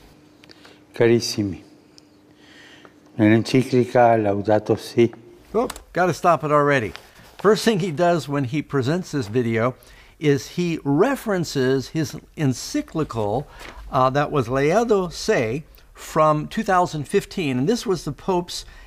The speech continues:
Speaker 2: encyclical on the environment. And in this, please don't miss, he starts his whole video by referencing his famous encyclical on the environment, which says, on paragraph two thirty-seven, "On Sunday,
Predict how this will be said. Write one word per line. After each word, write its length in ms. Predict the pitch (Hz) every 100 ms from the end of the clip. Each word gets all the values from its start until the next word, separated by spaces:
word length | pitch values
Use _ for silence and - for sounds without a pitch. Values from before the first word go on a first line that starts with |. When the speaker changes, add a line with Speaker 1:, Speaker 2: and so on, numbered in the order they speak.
| -
Speaker 2:
encyclical 840 | - 151 - 302 302 180 135 143 151
on 240 | 147 143
the 120 | 139 131
environment. 720 | 143 117 240 294 127 - - - - - - - -
And 180 | 180 160
in 260 | - 285 254
this, 400 | 151 - - - -
please 200 | - 208
don't 200 | 214 220
miss, 320 | 202 143 - 147
he 120 | 135
starts 480 | 127 - 165 247 -
his 140 | 247
whole 160 | - 220
video 420 | 160 143 123 123
by 140 | 123 107
referencing 800 | 131 170 220 196 214 202 208 196
his 480 | - 143 143 139 - _ _ _
famous 380 | - 165 180 160
encyclical 760 | - 143 123 - 196 151 135 139
on 120 | 143
the 100 | 143
environment, 460 | 135 131 131 131 127 - - - _ _ _ _
which 220 | - 208 -
says, 580 | 240 151 139 170 - -
on 200 | 123 127
paragraph 440 | - 151 123 127 -
two 140 | 139
thirty-seven, 680 | 143 131 117 - 127 131 123 _ _ _ _ -
"On 200 | 185 214
Sunday, 840 | 190 - 277 262 147 123 123 165